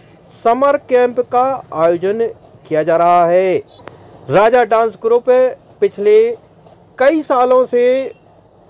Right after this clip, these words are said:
समर कैंप आयोजित करता रहा है, लेकिन कोरोना त्रासदी के चलते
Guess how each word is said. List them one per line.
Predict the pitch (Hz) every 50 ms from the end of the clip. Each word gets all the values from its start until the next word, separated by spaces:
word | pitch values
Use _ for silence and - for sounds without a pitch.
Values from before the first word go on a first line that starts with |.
| _ -
समर | - - 180 202 214 214 202 202 - - -
कैंप | 190 190 208 214 226 - 233 - - _ -
आयोजित | 151 156 160 160 160 190 202 196 - -
करता | - 147 151 - 175 165
रहा | 160 156 156 165 160 147
है, | 147 160 175 185 208 196 - - - 135
लेकिन | 127 151 160 160 - 170 175 185 202 208 208 - - - - - - - - - - - - - - - -
कोरोना | 180 180 185 185 185 185 190 202 208 214
त्रासदी | - - 175 165 165 156 175 160 160 175 175
के | 170 185 185 175
चलते | - 175 156 151 156 - 170